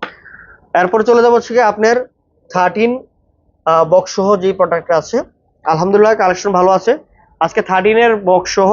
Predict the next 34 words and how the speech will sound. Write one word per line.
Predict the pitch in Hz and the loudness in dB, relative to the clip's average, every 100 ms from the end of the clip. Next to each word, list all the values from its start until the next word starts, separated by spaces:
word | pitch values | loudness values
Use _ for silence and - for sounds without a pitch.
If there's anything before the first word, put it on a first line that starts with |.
| 247 | 2
রেট | 196 180 | 2 0
থাকবে | 196 202 226 | -2 2 0
মাত্র | 185 202 202 233 240 311 - _ _ _ _ - | 0 -2 -2 0 0 0 -6 _ _ _ _ -2
পঁয়তাল্লিশ | 202 202 240 226 214 | 0 0 -2 0 0
হাজার | 180 180 | 0 -2
টাকায়, | 160 143 143 _ _ - | -6 -6 -10 _ _ -4
থার্টিন | 170 175 220 240 233 | -2 0 0 0 0
বক্স | 180 185 185 | 0 0 0
সহ | 202 196 240 | 0 2 2
একশো | 202 - | 0 -2
আঠাশ | 196 202 | -2 0
জিবি | 214 233 | -2 -2
পঁয়তাল্লিশ | 220 196 208 214 214 | -2 -2 -2 -2 -2
হাজার | 202 | -2
টাকায়, | 202 190 226 330 - - - | -2 -2 -2 -2 -10 -20 -8
এবং | 151 165 190 190 196 - - | -4 0 0 0 -6 -12 -8
ব্যাটারির | 151 170 202 208 226 180 - | -2 0 0 0 -2 -4 -2
গ্যারান্টি | 175 185 180 | 0 0 -2
সহ | 180 190 | -2 0
আছে, | 170 175 | 0 -2
ইনশাল্লাহ | 285 269 170 - 175 170 | -10 -8 -8 -6 -2 -2
আপনারা | 160 170 | -2 -4
নিঃসন্দেহে | 170 - 165 160 | -4 -4 -2 -2
নিতে | 156 | -2
পারেন। | 160 135 - - - - - _ _ - | -2 -4 -8 -20 -20 -20 -20 _ _ -4
তারপরে | 175 185 226 | -2 2 2
চলে | 226 240 240 | 4 4 4
যাবো | 233 | 2
হচ্ছে | 254 | 2
গিয়ে | 240 220 | 2 2
iPhone | 196 226 220 - | 0 0 -2 0
টুয়েলভ | 226 190 - _ 165 | 2 2 0 _ -2
বক্স | 165 165 - | 0 0 -4
সহ, | 175 | -2